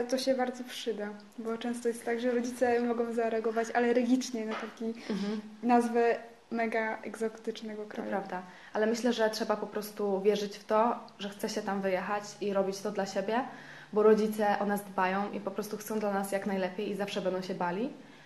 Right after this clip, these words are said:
Speaker 2: Ale myślę, że w takich sytuacjach, jeżeli jest się tego pewnym, trzeba postawić na swoim, bo można naprawdę dużo zyskać.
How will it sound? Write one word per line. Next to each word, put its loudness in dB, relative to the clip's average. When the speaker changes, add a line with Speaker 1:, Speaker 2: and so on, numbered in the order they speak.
Speaker 2:
Ale 4
myślę, 0
że 2
w -4
takich 2
sytuacjach, 0
jeżeli 0
jest -2
się -4
tego -4
pewnym, -4
trzeba -4
postawić -8
na -6
swoim, -8
bo -2
można -2
naprawdę 0
dużo -2
zyskać. -12